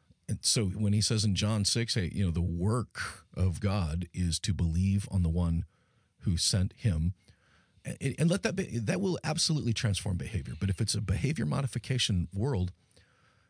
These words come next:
um, and, and we think of saved, I, it's probably, it is important to say it this way. It is about eternity, one hundred percent. It's not just a, uh, this side of heaven. On the other hand, it is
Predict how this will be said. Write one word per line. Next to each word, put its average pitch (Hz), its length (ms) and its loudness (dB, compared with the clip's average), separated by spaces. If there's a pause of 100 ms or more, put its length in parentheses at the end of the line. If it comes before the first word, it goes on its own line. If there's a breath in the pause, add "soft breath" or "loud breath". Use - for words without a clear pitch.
(320 soft breath)
um, 92 380 0
and, 113 160 2
and 113 160 2
we 139 80 2
think 135 320 -2
of 107 80 0
saved, 98 320 2
I, 95 40 2
it's - 260 -2
probably, 92 320 -2 (180)
it 92 100 -4
is 87 120 -2
important - 260 -8
to 87 60 -2
say 101 80 0
it 95 80 -4
this - 180 0
way. 98 240 2 (800 soft breath)
It 110 140 2
is 127 180 2
about 101 220 4
eternity, 87 560 -2 (220)
one 92 240 0
hundred 92 180 2
percent. - 380 -2
It's - 160 -2
not 90 220 0
just 90 340 0
a, 82 260 0 (560 loud breath)
uh, 87 360 -2 (120)
this 98 400 0
side 85 240 0
of 82 80 -4
heaven. 85 240 -2 (140)
On 90 140 2
the 104 120 4
other 123 160 0
hand, 82 300 0
it 98 180 0
is 101 400 2